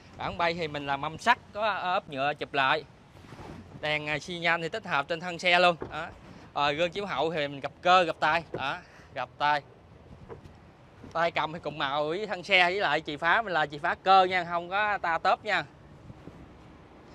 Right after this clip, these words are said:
Ở, à, Accent Bay, ở phiên bản thiếu chỉ có hai màu duy nhất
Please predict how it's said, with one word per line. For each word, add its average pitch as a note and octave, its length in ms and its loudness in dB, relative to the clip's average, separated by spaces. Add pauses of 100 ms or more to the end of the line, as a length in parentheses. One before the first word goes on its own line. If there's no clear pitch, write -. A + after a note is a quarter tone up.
(280)
Ở, E3 300 0
à, F#3 540 2 (440)
Accent F#3+ 320 -6
Bay, G3 240 6 (420)
ở F3+ 100 -8
phiên G3+ 120 -10
bản E3+ 220 -4
thiếu A#3 240 0
chỉ F3 80 -8
có F#3+ 100 -4
hai F#3 200 -2
màu E3 180 0
duy E3 120 -8
nhất G3 160 -2